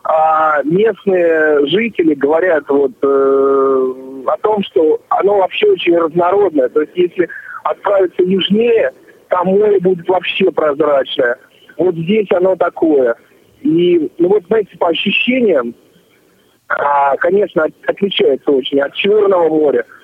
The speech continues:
Вот, э, и, ну, вода действительно, она какая-то какого-то, ну, не знаю, другого цвета. Вот. Ну и вот, э, достаточно такой приличный шторм, вот уже два дня.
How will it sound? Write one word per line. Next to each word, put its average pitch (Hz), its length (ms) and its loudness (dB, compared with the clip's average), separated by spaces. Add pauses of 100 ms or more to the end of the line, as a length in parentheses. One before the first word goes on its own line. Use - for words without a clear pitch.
(400)
Вот, 143 440 0
э, 131 260 2
и, 127 340 2
ну, 170 320 0
вода 220 320 0
действительно, 196 540 -2
она 180 180 0
какая-то - 380 -2
какого-то, - 420 0 (260)
ну, 349 300 2 (400)
не 180 180 2
знаю, 185 300 0
другого 180 560 2 (100)
цвета. 131 420 2 (520)
Вот. 160 340 2 (200)
Ну 214 280 2
и 202 240 2
вот, 175 300 2
э, 147 680 2
достаточно 165 580 0
такой 165 280 0
приличный 170 540 -2
шторм, 202 420 2
вот 147 280 0
уже 160 220 2
два 156 240 0
дня. 127 300 -2